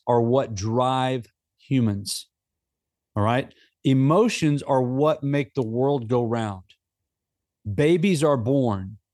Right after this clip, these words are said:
because of emotion. Wars are started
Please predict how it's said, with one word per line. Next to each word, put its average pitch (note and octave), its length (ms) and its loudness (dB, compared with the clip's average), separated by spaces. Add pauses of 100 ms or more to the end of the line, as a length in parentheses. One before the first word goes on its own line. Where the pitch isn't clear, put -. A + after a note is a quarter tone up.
(320)
because B2 380 0
of A#2+ 100 0
emotion. A2 560 -2 (800)
Wars C3 640 0 (120)
are B2+ 180 0
started A2+ 720 -2